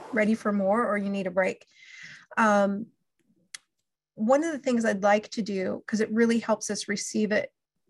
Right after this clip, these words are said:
it's like it deepens it. So we, we maintain and sustain it. Is just take a moment and just notice how you feel compared to maybe when you first sat down.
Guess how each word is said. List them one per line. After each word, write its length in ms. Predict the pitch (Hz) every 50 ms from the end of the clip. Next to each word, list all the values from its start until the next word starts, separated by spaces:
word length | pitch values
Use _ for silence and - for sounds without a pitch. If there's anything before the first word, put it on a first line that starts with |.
| _ -
it's 120 | 220 - -
like 160 | 202 196 -
it 200 | - 214 - -
deepens 560 | - 233 226 226 226 - 254 254 277 285 285 294
it. 240 | 294 311 302 - _ _
So 200 | - - - 220
we, 320 | 185 208 208 208 - - _
we 360 | - 214 214 214 214 214 208
maintain 460 | 208 208 202 202 202 - - 208 196 190
and 80 | 190 -
sustain 380 | - 208 - - 202 202 196
it. 120 | 196 - - _ _ _ _ - - - - - - - _ -
Is 140 | 269 269 -
just 200 | 370 370 - -
take 200 | 392 349 349 -
a 60 | 359
moment 600 | 349 254 233 226 226 226 233 226 208 196 - - _ _ _ -
and 160 | 226 226 214
just 380 | - 247 254 269 - - - 254
notice 960 | 247 240 226 233 226 220 226 214 190 196 202 247 285 - - - - - - _ _ _ _ _ _ _ _ _ _ _
how 300 | _ - - - 214 208
you 180 | 214 190 196 202
feel 340 | - - - 185 - - _ _ _ _ _ _ _ _ _ _ _ _ _ _ _ _ _ _ _ _ _ _ _ _ _ _ _ _ _ _ _ _ _ _ _ -
compared 460 | - 226 226 233 240 226 214 220 -
to 600 | - 233 220 214 208 202 202 202 202 202 202 _ _ _ _ _ _ _ _ _ _ _ _ _ _ _ _ _ _ _ _ _ _ _ _ _ _ _ _ _ _ _ _ -
maybe 220 | 233 233 226 233
when 160 | 226 233 226
you 80 | 220 208
first 320 | 208 - 208 202 - -
sat 240 | - 208 - - _
down. 640 | - 240 233 233 226 220 220 220 220 220 220 214 226